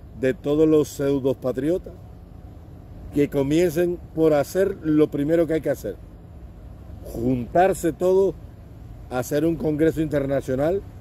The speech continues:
rentar un estadio, lograr la unidad de pensamiento y consenso,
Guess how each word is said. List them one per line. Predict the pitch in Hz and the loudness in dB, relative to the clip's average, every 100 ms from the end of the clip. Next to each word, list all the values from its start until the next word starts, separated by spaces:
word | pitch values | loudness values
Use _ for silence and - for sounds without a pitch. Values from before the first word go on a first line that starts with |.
| - - | -16 -12
rentar | 120 135 127 117 143 147 | -4 0 0 2 2 4
un | 147 | 2
estadio, | 135 - 180 196 190 - - - - | 0 2 2 2 -6 -10 -16 -16 -6
lograr | 127 135 131 123 147 175 175 | 2 4 4 4 6 4 2
la | 143 143 | 0 2
unidad | 135 143 156 | 2 4 6
de | 160 | 6
pensamiento | 156 143 139 135 165 156 | 2 -2 -2 -2 -2 -2
y | 131 | -4
consenso, | 131 127 120 196 190 - | -4 -4 -2 -2 -2 -8